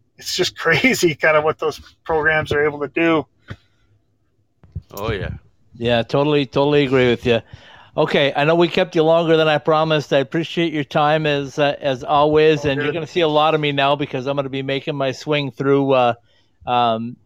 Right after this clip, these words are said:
Speaker 3: Arizona, Nevada, Colorado, New Mexico, back again to California. <laughs>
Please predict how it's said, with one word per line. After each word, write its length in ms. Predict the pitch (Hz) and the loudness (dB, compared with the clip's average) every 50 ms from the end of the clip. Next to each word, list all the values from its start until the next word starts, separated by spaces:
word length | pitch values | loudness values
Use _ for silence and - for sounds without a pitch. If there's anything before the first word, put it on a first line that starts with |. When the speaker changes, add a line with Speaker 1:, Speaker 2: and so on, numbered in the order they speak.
| _ _ _ - | _ _ _ -4
Speaker 3:
Arizona, 500 | 143 139 143 127 127 165 190 220 226 226 | -2 -2 0 0 2 2 2 2 2 2
Nevada, 520 | 214 180 139 117 143 151 165 175 175 175 | 2 0 0 2 2 2 4 4 2 0
Colorado, 760 | - - - 160 151 143 127 123 139 156 170 170 165 160 156 160 | -4 -2 0 2 2 4 2 2 2 2 2 4 4 4 4 4
New 140 | 156 139 123 | 2 0 -2
Mexico, 600 | 120 131 147 156 - - 160 - - 151 143 139 127 _ _ | -2 -2 -4 -4 -6 -10 -14 -4 -2 0 0 0 -2 _ _
back 280 | 131 131 147 - - | -4 -4 -4 -6 -8
again 260 | 143 123 127 139 139 131 | -16 -6 -6 -4 -4 -4
to 60 | 127 | -6
California. 720 | - - 147 139 131 117 - 156 156 165 170 160 160 170 185 | -2 0 0 0 0 0 0 0 0 0 2 0 0 0 -2
<laughs> 60 | - | -4